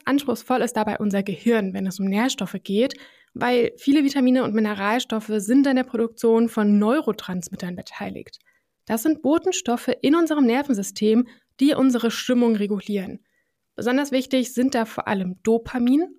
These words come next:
Serotonin und G A B A. Dopamin ist unser Motivations- und Glückshormon. Es sorgt für Antrieb, Motivation und Freude. Und Dopamin ist auch ganz entscheidend für unser Belohnungssystem.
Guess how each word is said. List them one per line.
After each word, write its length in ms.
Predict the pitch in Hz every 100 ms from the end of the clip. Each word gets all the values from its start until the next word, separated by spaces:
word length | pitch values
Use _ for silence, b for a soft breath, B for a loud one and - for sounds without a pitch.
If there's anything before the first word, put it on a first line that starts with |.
| _
Serotonin 1000 | - 202 208 233 247 - 247 269 285 302 - -
und 360 | 240 247 - -
G 240 | 220 240
A 160 | 214 214
B 240 | 214 202 -
A. 240 | 196 - - _ _ _ _ _ _ -
Dopamin 560 | 269 320 302 302 294
ist 120 | 233
unser 300 | - 220 220
Motivations- 1040 | 208 196 220 269 240 208 214 - 196 196 196
und 180 | 202 -
Glückshormon. 840 | 208 208 - 202 185 196 202 - b b
Es 140 | b 202
sorgt 240 | 247 254
für 200 | - -
Antrieb, 640 | 262 262 - 226 214 214 214
Motivation 960 | 214 220 220 220 220 - 262 262 254
und 160 | - 208
Freude. 480 | - - 190 170 - _ _ _ -
Und 220 | 302 320
Dopamin 380 | 311 302 269 262
ist 120 | 247
auch 200 | - -
ganz 280 | 240 277 302
entscheidend 560 | 285 - 254 254 262
für 220 | 254 240 247
unser 220 | 233 220
Belohnungssystem. 1000 | 208 226 302 233 - 175 - - - -